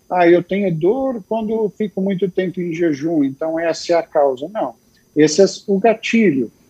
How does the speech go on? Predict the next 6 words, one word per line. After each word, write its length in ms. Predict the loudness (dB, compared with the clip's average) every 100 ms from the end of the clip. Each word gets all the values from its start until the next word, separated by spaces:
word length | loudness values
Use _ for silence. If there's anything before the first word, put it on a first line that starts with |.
| _ _
Então, 380 | 0 4 4 2 4
outra 360 | 4 6 0
confusão 640 | 2 0 0 0 2 4 4
muito 580 | 0 -4 -2 -4 -6 -4
frequente 580 | -4 -4 -2 -2 -2 -6
também 560 | -4 -2 0 0 -4